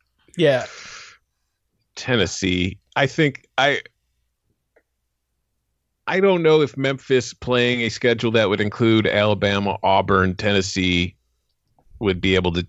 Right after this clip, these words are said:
Speaker 2: have the same ki-, I don't think it would be bad, but I think that, you know, it'd be more bruised up and beaten against oth-, and plus Missouri too is somebody who probably shouldn't just write off. So I think Tennessee's probably better equipped to withstand this schedule than Memphis is.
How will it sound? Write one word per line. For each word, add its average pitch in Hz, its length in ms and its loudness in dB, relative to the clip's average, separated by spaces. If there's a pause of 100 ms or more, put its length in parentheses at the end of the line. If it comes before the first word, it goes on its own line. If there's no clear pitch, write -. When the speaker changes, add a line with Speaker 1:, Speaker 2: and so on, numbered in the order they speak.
Speaker 2:
have 87 200 0
the 82 80 0
same 85 320 -2
ki-, - 100 -6
I 107 100 0
don't 139 160 0
think 120 220 0
it 95 60 0
would 85 140 0
be 78 100 -4
bad, 90 500 0
but 82 80 -4
I 78 80 -2
think 98 300 -6
that, - 200 -6
you 78 60 -10
know, 80 160 0
it'd 80 220 -4
be 85 200 -4 (220)
more 95 260 0 (160)
bruised 87 400 2
up 85 220 0
and 71 200 -4
beaten 117 460 -2
against 107 420 0
oth-, 98 120 2
and 117 140 0
plus 156 220 2
Missouri 110 440 2
too 104 280 0
is 80 100 -4
somebody 80 320 -4
who 80 40 -6
probably 85 220 -2
shouldn't - 240 -6
just 80 180 -6
write 76 220 -2
off. 73 300 -2
So 107 320 2 (880)
I 131 100 0
think 165 340 -2
Tennessee's 135 520 0
probably 120 400 0
better 107 340 0
equipped 120 420 -2
to 127 100 0
withstand 107 580 0
this 107 140 2
schedule 120 420 0
than 92 180 -2
Memphis 104 400 -2
is. 151 300 0